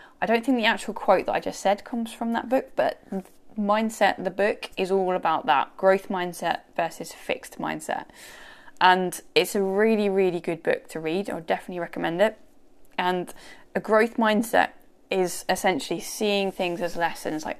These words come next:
understanding that we can always grow and change. We are not stuck as the person we are. This comes b-, back to identity as well. Our identity can change. We don't have to be the person who struggles with weight loss, who has no willpower, who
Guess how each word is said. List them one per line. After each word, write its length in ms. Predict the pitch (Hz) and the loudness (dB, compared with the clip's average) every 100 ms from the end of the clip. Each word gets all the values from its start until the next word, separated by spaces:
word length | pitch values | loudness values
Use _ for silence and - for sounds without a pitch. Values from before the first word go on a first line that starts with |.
| - | -4
understanding 640 | 208 220 220 214 190 180 | -2 -2 -2 -2 -2 -2
that 160 | 165 - | -6 -4
we 100 | 185 | -6
can 180 | 196 185 - | -6 -8 -6
always 380 | 190 185 180 | -2 0 -2
grow 300 | 180 180 165 | -4 -4 -4
and 140 | 165 160 | -4 -8
change. 540 | - 170 208 233 - - - - - - | -6 -2 -2 -2 -6 -18 -20 -20 -20 -16
We 220 | 196 208 | -4 -2
are 80 | 214 | 0
not 200 | 208 185 | 0 -4
stuck 400 | - 190 - - - - | -2 -2 -2 -8 -16 -12
as 140 | 170 | -10
the 80 | - | -8
person 400 | - 170 165 160 | -2 -2 -2 -6
we 120 | 156 | -2
are. 220 | 165 - - _ | 0 -2 -4 _
This 140 | 190 - | -8 -6
comes 200 | 190 - | -8 -8
b-, 120 | - 185 | -8 -4
back 280 | 175 - - | -2 -2 -6
to 320 | - 175 160 - | -8 -4 -4 -4
identity 640 | 156 156 165 160 - 156 | -8 -6 -6 -6 -10 -10
as 140 | 143 - | -8 0
well. 120 | 156 | 2
Our 160 | 147 160 | 4 4
identity 540 | 165 190 202 - 202 | 2 0 -2 -6 -8
can 340 | - 170 160 | -6 -8 -8
change. 540 | 156 - 160 202 240 - - - - - | -8 -4 -2 -4 -6 -12 -20 -20 -20 -8
We 100 | 196 | -6
don't 280 | 180 202 208 | 0 0 0
have 220 | - 190 - | -2 -6 -6
to 80 | |
be 140 | 196 185 | -4 -4
the 120 | 160 | -2
person 520 | 175 160 - 160 151 - - - - | -2 -2 -2 -4 -4 -12 -20 -14 -10
who 100 | 175 | -6
struggles 400 | - 165 156 156 | -2 -2 -2 -4
with 140 | 160 | -2
weight 160 | 147 - | -2 0
loss, 180 | 151 - | -2 -4
who 120 | 165 | -8
has 260 | 180 170 147 | -6 -6 -6
no 100 | 147 | -4
willpower, 540 | 151 147 - 95 - - - - - - | -2 -2 -4 -6 -6 -12 -20 -20 -20 -14
who 280 | - 180 | -6 -4